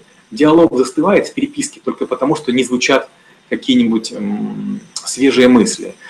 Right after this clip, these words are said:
Люди, которые находятся в одной комнате, они вынуждены о чем-то говорить.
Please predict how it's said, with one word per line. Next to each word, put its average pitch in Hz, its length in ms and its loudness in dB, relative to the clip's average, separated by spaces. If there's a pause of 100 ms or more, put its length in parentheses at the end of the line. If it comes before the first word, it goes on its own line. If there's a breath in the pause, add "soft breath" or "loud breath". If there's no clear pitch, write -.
(160 loud breath)
Люди, 151 260 4
которые 123 380 2
находятся 120 380 2
в 117 60 -2
одной 123 180 0
комнате, 135 420 0
они 131 280 2
вынуждены 123 460 4
о 101 60 4
чем-то 107 280 0
говорить. 104 400 0